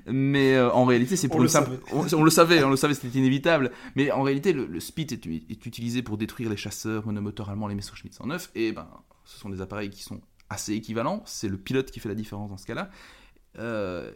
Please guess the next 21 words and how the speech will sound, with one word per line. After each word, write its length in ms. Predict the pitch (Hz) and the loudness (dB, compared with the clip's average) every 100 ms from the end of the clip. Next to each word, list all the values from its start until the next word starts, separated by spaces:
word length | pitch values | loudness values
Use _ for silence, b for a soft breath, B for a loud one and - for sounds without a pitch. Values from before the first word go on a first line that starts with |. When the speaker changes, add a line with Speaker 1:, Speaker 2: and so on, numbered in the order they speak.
| - | -6
Speaker 1:
et 120 | 117 | -4
donc 240 | 131 127 | -2 -4
les 40 | 120 | -6
pilotes 200 | 110 110 | -6 -4
allemands 180 | 123 | -6
sont 120 | 131 104 | -6 -12
souvent 340 | - 123 123 | -8 -4 0
meilleurs 400 | 117 113 117 120 | 0 2 0 -2
que 80 | 107 | -8
les 60 | - | -10
pilotes 160 | 104 | -8
britanniques, 440 | 95 95 117 190 - B B B B - | -8 -6 -8 -8 -12 B B B B -2
euh, 260 | 120 117 120 | 4 6 8
là 140 | 151 | 8
où 60 | 139 | 8
le 100 | 123 | 6
Hurricane 420 | 131 113 147 143 | 4 0 -2 -4
est, 220 | 107 - | -6 -10
est 140 | 104 | -14
utilisé 420 | - - 104 104 123 | -14 -14 -12 -8 -10
pour, 320 | - - | -10 -16